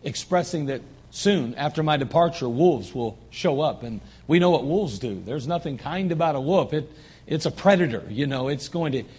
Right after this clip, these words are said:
eat you up and spit you out, so to speak. And these wolves, as was outlined in the, the passage, were those that were, were,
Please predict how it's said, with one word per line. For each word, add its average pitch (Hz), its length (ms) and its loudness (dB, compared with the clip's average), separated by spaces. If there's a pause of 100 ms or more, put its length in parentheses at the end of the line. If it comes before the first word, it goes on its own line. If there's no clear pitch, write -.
(180)
eat 175 320 0
you 160 80 4
up 165 220 2
and 117 140 -6
spit - 360 0
you 156 80 4
out, 175 240 2
so 147 160 0
to 123 80 -4
speak. 139 460 -4
And 143 240 0 (580)
these 175 400 2
wolves, 175 540 4
as 151 220 0
was 160 260 -2
outlined 160 540 2
in 165 260 -4
the, 143 80 -2
the 135 200 -6
passage, 151 520 2
were 160 180 -2
those 170 340 2
that 160 120 -2
were, 147 260 0 (360)
were, 143 280 2